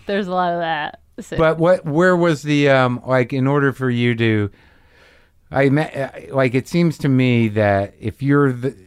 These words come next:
Speaker 2: the mom, that there must have been, like, some serious chaos if, 'cause,
Speaker 1: Right.
Speaker 2: like, you're gonna go either way.
Speaker 1: <laughs>
Speaker 2: Like, if
Speaker 1: Yeah.
Speaker 2: you're, if you're the kid of, of alcoholism or, or
Speaker 1: Mm-hmm.
Speaker 2: insanity, either you're gonna be insane
Speaker 1: Mm-hmm.
Speaker 2: or you're gonna be the one,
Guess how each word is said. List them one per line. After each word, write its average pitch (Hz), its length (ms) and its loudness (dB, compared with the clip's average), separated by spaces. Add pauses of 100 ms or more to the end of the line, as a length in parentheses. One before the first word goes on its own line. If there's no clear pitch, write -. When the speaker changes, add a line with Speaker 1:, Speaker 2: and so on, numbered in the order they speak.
(140)
Speaker 2:
the 117 160 -2
mom, 110 800 2 (160)
that 113 500 0
there 117 220 -2
must 135 280 0
have 120 80 -8
been, 110 380 0
like, 104 280 -2 (180)
some 110 320 -4 (640)
serious 123 480 0
chaos 95 680 -2
if, 110 200 -4
'cause, 151 140 0
Speaker 1:
Right. 139 80 0
Speaker 2:
like, 156 160 0
you're 190 100 2
gonna 180 180 0
go 135 200 2
either 110 220 2
way. 98 400 -2
Speaker 1:
<laughs> - 60 -20 (540)
Speaker 2:
Like, 127 180 2
if 135 100 0
Speaker 1:
Yeah. 170 120 0
Speaker 2:
you're, 170 200 4
if 151 200 -4
you're 160 160 2
the 156 100 -2
kid 143 320 0
of, 110 300 0
of 95 680 -4
alcoholism 110 1000 -2
or, 92 200 -2
or 92 240 -4
Speaker 1:
Mm-hmm. - 220 -20
Speaker 2:
insanity, 104 720 -2 (320)
either 120 200 0
you're 123 140 2
gonna 123 200 0
be 127 200 2
insane 104 640 -2 (160)
Speaker 1:
Mm-hmm. 190 180 -6
Speaker 2:
or 117 80 2
you're 117 180 2
gonna 117 160 0
be 113 120 0
the 110 80 0
one, 113 220 0